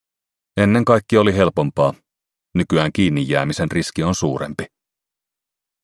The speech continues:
Mutta tämä on viimeinen keikkani, eikä pikkuseikoilla ole väliä. Millään ei enää ole.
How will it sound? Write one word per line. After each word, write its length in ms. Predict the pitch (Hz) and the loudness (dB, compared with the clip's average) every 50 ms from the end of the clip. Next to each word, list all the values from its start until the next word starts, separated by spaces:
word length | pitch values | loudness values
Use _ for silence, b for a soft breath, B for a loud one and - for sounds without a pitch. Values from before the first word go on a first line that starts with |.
| _ _ _ _ _ _ _ _ - | _ _ _ _ _ _ _ _ -6
Mutta 220 | 87 - - - - | -6 -2 -2 0 2
tämä 260 | - 139 139 139 131 | 4 4 6 6 4
on 140 | 127 123 120 | 4 4 2
viimeinen 520 | 135 135 120 95 82 78 78 85 92 87 - | 2 2 2 2 0 0 0 0 -2 -2 0
keikkani, 540 | - 78 71 - - _ - 73 67 64 - _ _ _ _ _ _ - | 0 0 0 -2 -4 _ -6 -6 -6 -6 -10 _ _ _ _ _ _ -8
eikä 220 | - 78 76 - - | -6 -6 -4 -4 -4
pikkuseikoilla 840 | - 92 - _ - 101 - - 90 85 - - 87 87 85 90 - | -4 -6 -6 _ -8 -6 -2 0 0 0 0 0 0 0 0 0 -2
ole 280 | 85 92 92 85 78 | 0 -2 -2 -4 -4
väliä. 400 | 71 69 67 67 71 71 - - _ _ _ _ _ _ _ _ _ _ _ _ | -4 -4 -4 -4 -8 -10 -12 -14 _ _ _ _ _ _ _ _ _ _ _ _
Millään 480 | 80 78 76 73 71 71 73 73 71 69 | -4 -2 -2 -2 -2 -2 -2 -2 -4 -4
ei 200 | 69 67 65 65 | -4 -4 -4 -4
enää 280 | 65 65 65 65 64 | -6 -6 -6 -6 -4
ole. 260 | 64 64 64 - - | -6 -6 -8 -10 -14